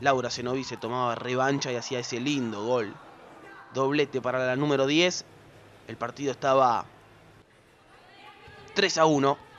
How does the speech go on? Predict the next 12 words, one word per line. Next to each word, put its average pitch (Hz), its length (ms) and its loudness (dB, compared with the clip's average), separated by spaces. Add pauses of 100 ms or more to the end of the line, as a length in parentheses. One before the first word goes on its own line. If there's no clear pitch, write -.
(160)
a 123 40 -8
favor 139 280 0
de 135 40 -2
Futbolísticamente. 160 920 2
El 131 160 -4
tres 156 240 0
a - 20 4
dos 165 320 8 (420)
lo 113 140 -6
convertía 131 720 2 (880)
Sonia 160 400 0
Landro. 135 580 6